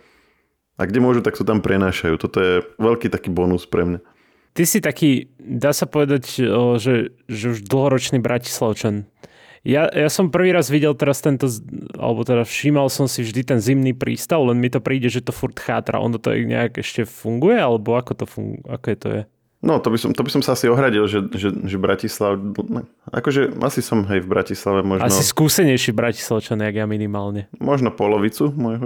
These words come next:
Speaker 1: života, ale tak väčšinu dospelého, okej. Zimný prístav, čo si ja pamätám, bol vždycky takýto, ale on funguje. Veď neviem, či si zachytil pred rokom alebo dvoma bola tá kauza, že vlastne do Eurovej, do toho,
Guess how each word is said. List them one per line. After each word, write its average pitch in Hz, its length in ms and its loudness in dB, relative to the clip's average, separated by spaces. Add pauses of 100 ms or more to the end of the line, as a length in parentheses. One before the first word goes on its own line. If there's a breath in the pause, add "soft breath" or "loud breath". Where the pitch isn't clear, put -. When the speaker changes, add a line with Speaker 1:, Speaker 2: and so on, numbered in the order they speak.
Speaker 1:
života, 127 400 -4
ale 143 240 -2
tak 107 160 -4
väčšinu 104 320 0
dospelého, 95 640 0
okej. 104 320 -2 (640 loud breath)
Zimný 127 320 2
prístav, 123 640 0
čo - 160 -2
si 117 160 0
ja 104 80 2
pamätám, 110 400 2
bol 107 80 2
vždycky 104 400 -2
takýto, 107 320 0
ale 131 160 4
on - 0 -
funguje. 143 400 2
Veď 104 320 -2
neviem, 113 400 2
či 123 80 0
si 117 160 0
zachytil 104 400 0
pred - 400 -4 (440 soft breath)
rokom 92 300 0
alebo 113 240 2
dvoma 104 240 2
bola 113 220 2
tá - 120 -6
kauza, 107 420 2
že 95 120 0
vlastne 98 360 0
do 95 120 2
Eurovej, 101 460 4
do 101 100 2
toho, 98 280 -2